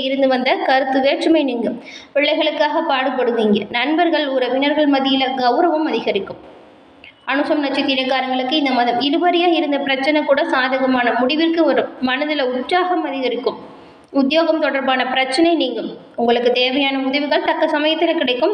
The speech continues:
கடன் பிரச்சனை குறையும். முன்னேற தேவையான உதவி உண்டாகும். கேட்டை நட்சத்திரக்காரங்களுக்கு இந்த மாசம் வீண் பகை ஏற்பட்டு விலகும். எவ்வளவு திறமையா செயல்பட்டாலுமே பாராட்டுக்கு பதில் விமர்சனம் தான் வரும். திடீர் கோபம் வரும். கொஞ்சம் கோபத்தை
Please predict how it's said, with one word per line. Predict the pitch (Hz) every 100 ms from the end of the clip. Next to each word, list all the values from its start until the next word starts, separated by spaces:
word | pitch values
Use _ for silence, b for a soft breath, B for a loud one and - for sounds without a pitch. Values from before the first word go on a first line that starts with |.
| 330
கடன் | 302 320 403 - -
பிரச்சனை | 277 277 330 330 330
குறையும். | 247 220 208 -
முன்னேற | 233 262 294 294 269
தேவையான | 262 262 254 240
உதவி | 247 311 370 508 494
உண்டாகும். | 247 214 208 - - B B B B 302
கேட்டை | 302 311 330
நட்சத்திரக்காரங்களுக்கு | 311 311 311 285 285 277 277 277 320 311
இந்த | 269
மாசம் | 269 262 269 262
வீண் | 311 370 359
பகை | 269 277 339 247 269
ஏற்பட்டு | 339 320 339 285
விலகும். | 226 220 160 - B B B 202
எவ்வளவு | 220 262 262 277
திறமையா | 277 302 330 359
செயல்பட்டாலுமே | 330 320 330 330 320 302 302 403 311
பாராட்டுக்கு | 294 320 339 339 320 269
பதில் | - 381 294
விமர்சனம் | 277 294 330 285 254 285
தான் | 311
வரும். | 226 208 - B B B -
திடீர் | - 277 302 294
கோபம் | 302 311 349 339
வரும். | 311 381 339 - - - 285
கொஞ்சம் | 285 302 320 320
கோபத்தை | 285 285 311